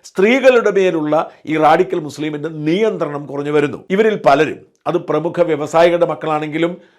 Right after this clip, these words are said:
പ്രമുഖ മതപണ്ഡിതന്മാരുടെ മക്കളാണെങ്കിലും, പലരും ഈ ഹിജാബ് അടക്കമുള്ള വസ്ത്രധാരണം ഉപേക്ഷിക്കുന്നു. അതിനർത്ഥം അവരൊക്കെ നിരീശ്വരവാദികളാണെന്നല്ല, അവരൊക്കെ വിശ്വാസികളാണ്, അവരുടെ കുടുംബമൊക്കെ പള്ളിയിൽ പോകുന്നവരാണ്, ഇസ്ലാമിക നിയമം അനുസരിച്ച് ജീവിക്കുന്നവരാണ്. പക്ഷേ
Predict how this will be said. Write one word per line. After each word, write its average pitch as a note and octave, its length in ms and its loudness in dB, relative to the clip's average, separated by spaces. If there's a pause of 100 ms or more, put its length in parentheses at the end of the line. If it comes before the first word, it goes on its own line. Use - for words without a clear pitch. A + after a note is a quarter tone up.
(100)
പ്രമുഖ D#3+ 380 0
മതപണ്ഡിതന്മാരുടെ E3 760 0
മക്കളാണെങ്കിലും, D3+ 580 -2 (400)
പലരും F3 340 4 (380)
ഈ D#3+ 40 -2 (100)
ഹിജാബ് E3 400 4
അടക്കമുള്ള D3 400 -4 (120)
വസ്ത്രധാരണം D3 800 -4
ഉപേക്ഷിക്കുന്നു. D3 540 -4 (640)
അതിനർത്ഥം F3+ 440 2 (340)
അവരൊക്കെ F3 320 4
നിരീശ്വരവാദികളാണെന്നല്ല, E3 1120 0 (420)
അവരൊക്കെ E3 320 0
വിശ്വാസികളാണ്, D#3+ 680 0 (580)
അവരുടെ D#3+ 260 2
കുടുംബമൊക്കെ E3+ 520 0
പള്ളിയിൽ E3 300 2
പോകുന്നവരാണ്, E3 480 0 (320)
ഇസ്ലാമിക F3 440 2
നിയമം E3+ 240 -4
അനുസരിച്ച് D#3+ 320 -6
ജീവിക്കുന്നവരാണ്. E3 560 -2
പക്ഷേ F3+ 240 0